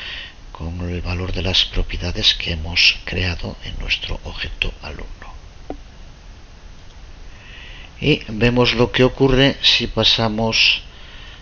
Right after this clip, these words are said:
a la vista columnar. Observa cómo se siguen mostrando los mismos datos en los mismos caso-, ca-, en las mismas, eh, cajas de texto,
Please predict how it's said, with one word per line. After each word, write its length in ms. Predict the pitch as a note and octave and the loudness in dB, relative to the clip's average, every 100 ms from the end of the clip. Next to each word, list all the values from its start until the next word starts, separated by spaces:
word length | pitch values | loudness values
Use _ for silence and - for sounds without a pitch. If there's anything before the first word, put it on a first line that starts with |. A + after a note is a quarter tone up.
| - - | -14 -2
a 280 | G#2 A2+ - - | 2 2 2 -4
la 440 | G2 F#2+ G2 G2+ - G2 F2+ F2+ | -2 2 2 0 -4 -8 -6 -4
vista 500 | G2 F#2+ - - F#2+ | 0 4 2 2 -4
columnar. 760 | - E2+ F2 F#2 A#2+ C3+ B2+ E3+ - - - - - - - - - - - - - - | -4 -6 -6 -6 0 2 2 -2 -6 -18 -18 -18 -16 -16 -16 -16 -16 -16 -16 -16 -16 -8
Observa 340 | C3+ - B2 A#2+ | -2 0 0 0
cómo 220 | G#2+ A2+ | 0 2
se 120 | - | 4
siguen 520 | - - G#2+ G#2 A2 | 6 4 2 -2 -2
mostrando 1040 | G#2+ F2+ - - - A2 G2 F#2+ F2+ C3+ D#3+ - - - - - - - - - - - - - - - F2 | -4 2 2 2 2 2 2 0 -2 -4 -6 -14 -18 -18 -18 -18 -18 -16 -16 -16 -16 -18 -16 -16 -16 -10 -6
los 200 | G#2 - | -6 -4
mismos 720 | F2+ F2+ E2+ F2 E2+ - - - | 0 2 2 0 4 4 4 -2
datos 600 | G2 G#2 A2 C3+ C#3+ - | -6 -2 0 0 2 0
en 100 | - | -2
los 80 | F#2 | -8
mismos 360 | - - G#2+ - - | -8 -6 0 0 0
caso-, 380 | C3 C3+ - - - | 0 4 4 0 -4
ca-, 160 | G#2+ | -4
en 220 | - F#2+ F2 | -2 -4 -4
las 140 | E2 | -6
mismas, 600 | - F2+ E2 E2+ - - - | -6 -4 -4 -2 0 0 -2
eh, 100 | - | -6
cajas 280 | - F#2+ F2+ | -4 -2 -2
de 100 | G#2+ | -2
texto, 360 | - - - | 0 0 0